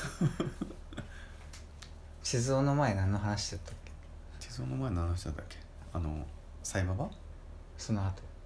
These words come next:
Speaker 2: その後？
Speaker 1: うん。
Speaker 2: あれ、何の話しよったっけ？
Speaker 1: 最近の超能力者の話だった。
Speaker 2: あ、動物の。
Speaker 1: あ、そうそうそうそうそうそう。
Speaker 2: うんうんうん。
Speaker 1: だから、
Speaker 2: うん。
Speaker 1: それも結局、正直、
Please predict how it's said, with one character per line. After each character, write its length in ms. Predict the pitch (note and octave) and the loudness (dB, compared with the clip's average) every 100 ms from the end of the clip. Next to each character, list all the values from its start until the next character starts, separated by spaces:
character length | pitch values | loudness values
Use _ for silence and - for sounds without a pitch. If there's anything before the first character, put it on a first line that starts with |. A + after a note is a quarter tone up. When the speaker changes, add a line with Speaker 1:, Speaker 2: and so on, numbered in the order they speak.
| - - - | -10 -8 -8
Speaker 2:
そ 160 | - A#2 | -6 0
の 120 | C3+ | 0
後？ 200 | - - - A2+ | 0 -6 -4 0
Speaker 1:
う 20 | |
ん。 220 | F#2+ F#2 - - - - - | 2 0 -2 -10 -12 -10 0
Speaker 2:
あ 40 | |
れ、 60 | F2+ | 2
何 80 | F#2+ | 4
の 80 | |
話 160 | G2 A2+ | 2 0
し 40 | |
よ 60 | F#2+ | 0
っ 20 | |
た 80 | - | 0
っ 20 | |
け？ 100 | - - - | -2 -8 -6
Speaker 1:
最 220 | - B2+ | 4 4
近 220 | A#2+ B2+ | 6 6
の 100 | A#2 | 6
超 200 | A#2 A#2+ | 6 4
能 160 | A2 A2 | 4 4
力 160 | G#2+ - | 2 -2
者 120 | - | -2
の 80 | E2+ | -2
話 260 | D#2 - | -2 -4
だ 60 | - | -8
っ 20 | - | -6
た。 80 | - | -4
Speaker 2:
あ、 60 | G2 - - | -4 -6 2
動 140 | G#2 | 4
物 260 | G#2+ G#2 G#2 | 4 2 2
の。 180 | F#2 F#2 - | 2 2 6
Speaker 1:
あ、 240 | F#3 F#3+ | 8 8
そ 120 | F3 F3+ | 6 2
う 40 | |
そ 80 | E3+ | 6
う 40 | |
そ 60 | E3 | 8
う 40 | |
そ 60 | B2+ | 8
う 20 | |
そ 0 | |
う 20 | G#2+ | 8
そ 40 | |
う。 40 | |
Speaker 2:
う 40 | G2+ | 6
ん 60 | |
う 40 | F#2 | 4
ん 200 | E2 A2 | 4 2
う 40 | |
ん。 20 | - - - - - - | 0 -8 -12 -12 -8 -4
Speaker 1:
だ 60 | |
か 140 | A#2 G#2 | 2 4
ら、 300 | G2+ F#2 - | 4 2 0
Speaker 2:
う 40 | |
ん。 100 | E2 D#2+ - - - - - - - - - - - - | -2 -2 -8 -12 -12 -12 -12 -12 -12 -12 -12 -12 -12 -2
Speaker 1:
そ 160 | - | 4
れ 80 | E3 | 6
も 240 | E3+ E3+ | 6 4
結 200 | D#3+ D#3+ | 4 0
局、 520 | D#3 - D3+ D3+ C#3+ - - - - - | 0 6 8 8 6 0 -10 -12 -12 -8
正 180 | - C3+ | 2 2
直、 360 | C3 A#2 F#2+ | 2 0 0